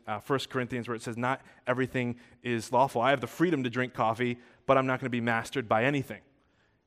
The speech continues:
And he's like, "Yeah, I just, I was making a cup of coffee." I'm like, "I don't wanna be mastered by that."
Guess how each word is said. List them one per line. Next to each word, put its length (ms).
And 240
he's 180
like, 160
"Yeah, 140
I 100
just, 240
I 60
was 100
making 200
a 40
cup 140
of 80
coffee." 200
I'm 100
like, 100
"I 80
don't 80
wanna 140
be 100
mastered 360
by 120
that." 240